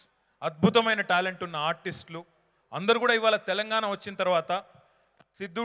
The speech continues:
డీజే టిల్లులో మాట్లాడినా, జాతి రత్నాలులో నవీన్ పొలిశెట్టి కానీ, దర్శి కానీ, రాహుల్ కానీ మాట్లాడుతున్నా, లేదా ఇవాళ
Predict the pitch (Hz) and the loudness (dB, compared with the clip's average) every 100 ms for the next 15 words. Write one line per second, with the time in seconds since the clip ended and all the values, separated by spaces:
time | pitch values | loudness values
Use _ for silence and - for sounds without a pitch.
0 | 185 220 220 214 214 214 208 196 190 196 | -4 -2 0 0 0 2 2 2 0 2
1 | 185 180 185 - _ _ - - 123 120 | 0 0 -4 -6 _ _ -20 -20 -8 2
2 | 185 214 214 208 208 202 208 214 208 185 | 4 4 4 2 4 2 4 2 2 0
3 | - - - 143 185 220 190 208 190 208 | -10 -20 -8 -2 0 0 0 -2 -2 -4
4 | 202 180 190 196 190 151 185 180 214 190 | -2 0 0 0 2 6 6 4 -2 2
5 | 180 196 196 - _ _ - 127 185 202 | 2 2 -4 -8 _ _ -6 4 8 8
6 | 208 202 190 180 170 175 190 180 170 175 | 6 4 0 0 0 2 0 0 -4 -6
7 | 180 _ _ _ _ 123 180 214 208 196 | -6 _ _ _ _ -4 0 2 2 2
8 | 208 208 | 0 2